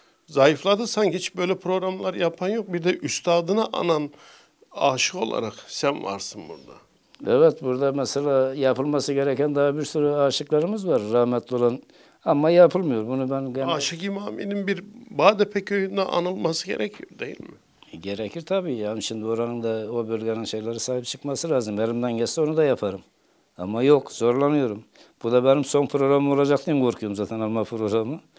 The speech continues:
Speaker 2: Çünkü çok zorlandım. Artık yaş olarak da performansımızı kaybetmeye başladık. Yani kolay değil. Bugün bir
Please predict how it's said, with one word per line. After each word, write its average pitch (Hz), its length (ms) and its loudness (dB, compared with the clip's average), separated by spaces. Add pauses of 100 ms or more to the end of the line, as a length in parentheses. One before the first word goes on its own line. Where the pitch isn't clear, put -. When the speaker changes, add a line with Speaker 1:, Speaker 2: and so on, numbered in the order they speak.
(220)
Speaker 2:
Çünkü 131 260 -6
çok 165 220 2
zorlandım. 107 500 -4
Artık 127 260 -6 (960)
yaş 117 300 0
olarak 143 380 2
da 101 180 -2 (420)
performansımızı 110 800 -2
kaybetmeye 131 540 -4
başladık. 131 480 -6 (1120)
Yani 110 240 -4
kolay 135 340 4
değil. 120 260 4
Bugün 123 280 -2
bir 131 200 -4